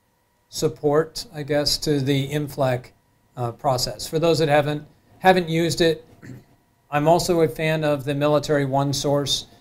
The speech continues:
that you can call and say, "Hey, I need counseling. I need to talk to an expert."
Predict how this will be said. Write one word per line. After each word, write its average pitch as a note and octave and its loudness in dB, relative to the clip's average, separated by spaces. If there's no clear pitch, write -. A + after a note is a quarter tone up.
that C3+ -6
you D3 -2
can D3 -2
call C#3 2
and B2+ -2
say, C3 0
"Hey, C#3 -2
I C#3 -2
need C3+ -4
counseling. A2+ -12
I A#2 -10
need B2 -4
to B2 -4
talk B2+ -2
to B2+ -8
an A2+ -8
expert." A2+ -12